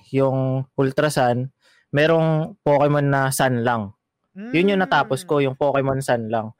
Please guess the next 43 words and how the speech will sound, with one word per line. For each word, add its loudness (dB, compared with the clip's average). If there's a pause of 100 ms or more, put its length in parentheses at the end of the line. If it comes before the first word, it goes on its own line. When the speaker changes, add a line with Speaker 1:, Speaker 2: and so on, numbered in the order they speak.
(180)
Speaker 1:
Pero 0
Speaker 2:
Okay. 2
Speaker 1:
nag-release 0
sila 0
ng 0
another 2
game 0
na 0
Pokemon 0
Ultra 0
Sun, 0
iba -2
yun, 0
ibang -6
game -6
Speaker 2:
Ah, -6
Speaker 1:
na -8
yun. -8
Speaker 2:
okay, -10
okay, -14
gets, -20
gets. -20
Sorry, -6
di -6
ako 0
Speaker 1:
Kagaya 2
Speaker 2:
masyadong 0
Speaker 1:
naman, 0
Speaker 2:
masyadong -6
Speaker 1:
okay -2
lang. -4 (120)
Tapos -2
yung -2
sa -2
Pokemon 0
Black -2
naman, -2 (220)
hindi -2
ko 0
nalaro 2
yung 2
Pokemon 0
Black, -4